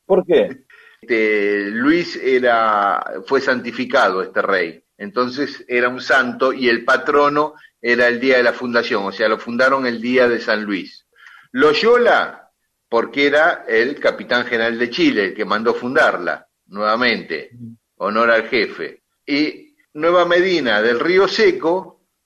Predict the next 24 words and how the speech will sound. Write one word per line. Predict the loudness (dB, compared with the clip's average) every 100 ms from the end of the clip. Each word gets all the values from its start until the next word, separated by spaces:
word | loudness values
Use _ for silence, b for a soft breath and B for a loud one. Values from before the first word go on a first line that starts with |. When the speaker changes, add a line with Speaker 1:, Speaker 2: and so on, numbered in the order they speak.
| _ 0
Speaker 2:
porque | 0 0 0
era | 2
la | 2 0
ciudad | 0 2 2 2
de | 0
España | -2 0 2 2 0 -6 -8 _ _ _
donde | _ -4 -2 0 0 0 -2
había | -2 -2 0 2 0 -2 -8
nacido | -4 -4 -4 -4 -4
Jufré, | -4 0 2 2 0
el | -6
que | -6
la | -6
fundó. | -6 0 0 0 -6 _ _ -16
Speaker 1:
Entonces, | -6 -4 0
Speaker 2:
Es | 0
un |
Speaker 1:
combinó | 2 2 4
Speaker 2:
mix. | 4
Speaker 1:
todas | 4 4 2
acá. | -4 -4 0 0 0 _ _ _
Speaker 2:
Claro, | 0 0 0
combinó | -2 -2 0 -2
todas. | 0 0 0 -2